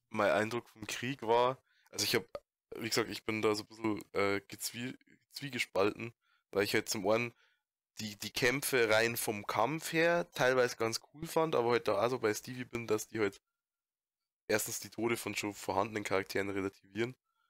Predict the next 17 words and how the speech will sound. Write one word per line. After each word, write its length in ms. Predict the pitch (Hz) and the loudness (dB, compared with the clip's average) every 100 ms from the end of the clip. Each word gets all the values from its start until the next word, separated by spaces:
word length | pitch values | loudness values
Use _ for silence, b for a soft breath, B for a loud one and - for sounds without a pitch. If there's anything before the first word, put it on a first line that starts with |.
| _ - | _ -12
und 200 | 107 - | -12 -4
die 160 | 110 | 0
halt 200 | 107 101 | 0 2
dann 140 | 98 95 | 0 2
auch 120 | 98 | 2
irgendwie 220 | 101 98 | 0 -6
so, 240 | 95 98 - _ _ _ _ | -8 -10 -12 _ _ _ _
also 180 | - 98 87 _ - - - | -6 -6 -6 _ -12 -6 -2
einfach 240 | 107 107 | 0 0
f-, 240 | - - | 0 -4
nicht 220 | 110 107 - | -2 -2 -4
gebraucht 440 | - 101 123 - | -2 2 2 0
werden. 180 | 87 107 B B B B B B _ _ _ | -2 -4 B B B B B B _ _ _
Äh, 100 | 110 | -4
mein 340 | 113 117 127 123 | 2 4 4 0
größter 560 | 117 135 147 147 139 - _ _ _ _ | 0 0 2 0 0 -2 _ _ _ _
Punkt, 340 | 139 135 127 | -10 -8 -8